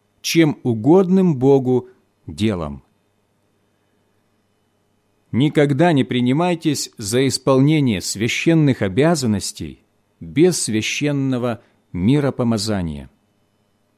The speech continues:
Капли небесного елея падают на нас с рук нашего милосердного главы. От его помазания мы, которые есть лишь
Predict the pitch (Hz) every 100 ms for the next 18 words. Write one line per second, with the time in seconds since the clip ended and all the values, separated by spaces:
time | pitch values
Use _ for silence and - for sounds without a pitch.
0 | _ _ _ - 160 165 170 165 160 143
1 | 180 - 170 156 156 147 156 196 190 135
2 | - 160 180 160 156 - 113 110 90 -
3 | - _ _ _ - - 139 196 202 143
4 | 160 175 165 151 135 131 123 107 - 185
5 | 185 185 170 147 147 143 117 73 - _
6 | _ _ _ _ _ _ _ _ _ -
7 | 135 165 190 233 226 185 160 120 143 131
8 | 123 113 110 135 185 185 - _ _ _
9 | _ - 117 - 185 185 160 175 202 -
10 | 185 165 -